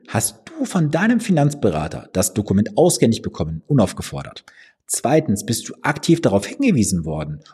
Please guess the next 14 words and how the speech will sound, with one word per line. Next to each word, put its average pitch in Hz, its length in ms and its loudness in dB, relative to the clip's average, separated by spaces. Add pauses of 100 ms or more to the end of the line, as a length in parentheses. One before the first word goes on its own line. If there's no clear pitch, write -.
Und - 360 -2
C, 127 300 2
ist 123 160 -2
er 127 60 2
das 120 180 0
vielleicht 110 220 -2
auch 92 80 -4
mit 95 120 -4
dir 80 80 -4
durchgegangen? 90 720 -2 (760)
Wenn 92 180 2
nein, 98 440 0
warum 82 240 -2
nicht? - 340 0